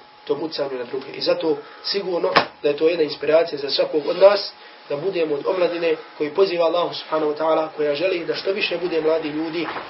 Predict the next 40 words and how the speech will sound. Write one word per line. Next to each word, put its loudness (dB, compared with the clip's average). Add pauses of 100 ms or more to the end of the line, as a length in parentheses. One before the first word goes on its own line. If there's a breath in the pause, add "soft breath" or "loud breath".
koji 0
obavljaju 4
namaz, 2 (260)
koji -2
se -4
klone 2
alkohola, -2
koji -2
se -8
klone -2
ovih -6
harama -2
i -8
tako -12
dalje. -14 (500 loud breath)
Pa 4
eto, 0
dole 2
imate -2
priliku, -2 (340)
onaj, 0 (600 loud breath)
da 4
uzmete. 2 (880)
Znači, -4
inače, 4
rekao 4
sam, 0
ova 6
se -6
knjiga, 0
mi -2
smo -2
dobili 0
po -2
nekoj -2
cijeni 0 (380 loud breath)
od 2 (320)
dvadeset 2
pet 2
maraka 4